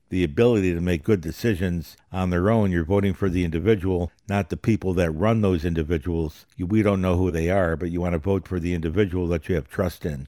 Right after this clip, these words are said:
and that's so crucial. So here we are in the Master and Your Money Show. We've been in the business forty-two years. We specialize in retirement distribution. What does that mean? Well, retirement distribution is quite simple.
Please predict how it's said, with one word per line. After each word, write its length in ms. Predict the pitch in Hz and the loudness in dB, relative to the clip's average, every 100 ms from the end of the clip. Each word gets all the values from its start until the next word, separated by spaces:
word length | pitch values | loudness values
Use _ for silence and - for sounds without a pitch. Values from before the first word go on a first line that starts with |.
| - | -12
and 140 | - 85 | -6 -2
that's 160 | 82 | -2
so 160 | - 78 | -2 -4
crucial. 460 | - 95 - 58 - - _ | -2 -2 -2 -8 -14 -20 _
So 280 | - 110 - _ | -2 -2 -2 _
here 160 | 160 170 | 2 4
we 100 | 160 | 4
are 120 | 151 | 4
in 60 | |
the 60 | 135 | 4
Master 320 | 123 127 - | 4 2 0
and 80 | 113 | 0
Your 60 | 110 | 2
Money 240 | 123 127 | 2 2
Show. 240 | - 120 - _ | 2 2 2 _
We've 120 | - 95 | -2 0
been 120 | 110 | 2
in 100 | 139 | 4
the 80 | 117 | 4
business 340 | 120 107 101 | 4 2 -2
forty-two 480 | - 110 101 - 98 | 0 0 2 0 0
years. 420 | 92 107 113 - - - | 2 2 0 -4 -12 -4
We 140 | 98 | -4
specialize 800 | - 160 170 143 120 117 113 95 | 0 0 2 2 2 2 2 2
in 80 | 90 | 0
retirement 720 | 90 - 139 135 131 123 - | 0 0 0 2 0 -2 0
distribution. 800 | 110 - - 87 95 82 76 57 _ _ _ | 0 0 -2 0 0 0 -6 -10 _ _ _
What 120 | - 190 | 0 2
does 100 | 143 | 4
that 180 | 135 | 2
mean? 320 | 113 92 60 - _ _ _ | 2 -2 -4 -12 _ _ _
Well, 100 | 113 | -2
retirement 420 | 113 120 202 214 160 | 0 2 2 2 -2
distribution 540 | 156 123 120 117 104 | -2 2 2 2 0
is 140 | 92 | -4
quite 240 | - 95 82 | 0 0 2
simple. 400 | 104 87 64 | -2 -2 -6